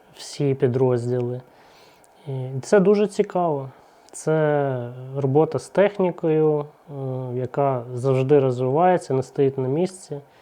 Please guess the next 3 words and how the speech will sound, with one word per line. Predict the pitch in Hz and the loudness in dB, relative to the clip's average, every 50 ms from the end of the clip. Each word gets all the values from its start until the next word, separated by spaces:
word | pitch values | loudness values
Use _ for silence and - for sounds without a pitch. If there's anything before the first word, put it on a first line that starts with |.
| _ _ | _ _
креативність | - - 139 143 135 123 - - 180 185 180 175 160 160 156 - - - - _ _ _ _ _ _ _ _ _ - - | -2 2 4 4 2 2 2 4 4 4 6 4 2 0 -4 -6 -12 -20 -20 _ _ _ _ _ _ _ _ _ -8 -4
людей | 143 139 139 135 131 143 143 139 135 131 131 131 - _ _ _ _ _ _ _ _ _ - _ _ _ _ _ _ | 0 2 2 2 4 4 4 4 4 2 0 -2 -8 _ _ _ _ _ _ _ _ _ -20 _ _ _ _ _ _
і | 160 156 160 165 170 165 165 156 151 147 | 2 4 6 8 8 8 6 6 6 4